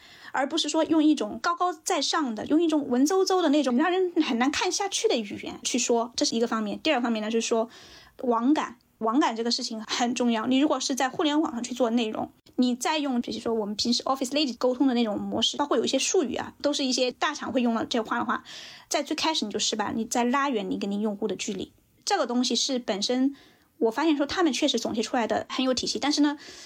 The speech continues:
我就是不想看，我自己连我自己做销售的我就不想点开，因为太枯燥了。就是很多同学去反馈我的内容呢，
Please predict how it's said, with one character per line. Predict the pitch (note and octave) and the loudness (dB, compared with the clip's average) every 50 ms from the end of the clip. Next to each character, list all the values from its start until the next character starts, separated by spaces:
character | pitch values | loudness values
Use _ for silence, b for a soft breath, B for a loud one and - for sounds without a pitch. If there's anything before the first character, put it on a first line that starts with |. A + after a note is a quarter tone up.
| B B D4+ | B B -2
我 | C4 B3 | -2 0
就 | - A#4 - | 0 0 -2
是 | - | -2
不 | - C#4 | -2 -2
想 | - - | -2 -2
看， | - - - - - _ _ _ _ _ _ _ _ _ | -2 -8 -10 -12 -14 _ _ _ _ _ _ _ _ _
我 | - C#4+ | 0 0
自 | C#4+ - - F4+ | 2 0 -2 -2
己 | - C#4 | 0 2
连 | B3 B3 B3 D4 | 2 4 4 4
我 | D#4 A3+ | 2 2
自 | A3 - D#4+ | 0 -2 -2
己 | B3 | -2
做 | A#3+ D4 | -2 -2
销 | - E4+ D#4 | -2 -2 0
售 | D#4+ F#4+ | 0 0
的 | D4 | 2
我 | - - | 2 2
就 | - A#3 A3 - - _ | 2 2 2 0 -2 _
不 | - - | -6 -4
想 | A#3 A3 A3 | -4 -4 -6
点 | A3 - G3+ | -8 -8 -6
开， | - - | -4 0
因 | - G#4+ | 0 2
为 | A#4+ A#4 - _ _ _ - | 2 0 -2 _ _ _ -8
太 | - - C5 A#4+ - | -6 -6 -6 -6 -4
枯 | - B3 A#3 | -2 -2 0
燥 | A#3 A#3 G3+ | 0 0 -2
了。 | F3+ - - - _ b b b b b b b b | -2 -6 -10 -12 _ b b b b b b b b
就 | b F4 | b -2
是 | F#4 D#4+ B3+ - | -2 -2 -2 -2
很 | - C#4+ B3+ | -2 0 2
多 | C4+ E4+ F#4+ | 2 2 2
同 | F#4 C4 D4+ | 2 0 0
学 | - C4 C4+ | 0 0 0
去 | - D4+ | 0 -2
反 | C#4+ - A#3+ A3 A#3+ A#3+ | -2 -4 -6 -6 -6 -8
馈 | - - E4 D4 A#3+ - - | -4 -2 0 0 0 0 -2
我 | C4 - | -2 -2
的 | - A#3 | 0 2
内 | C4 D#4+ D4+ B3 | 2 4 2 2
容 | G#3+ G3 | 0 -2
呢， | G#3 G#3 G#3 | -4 -6 -6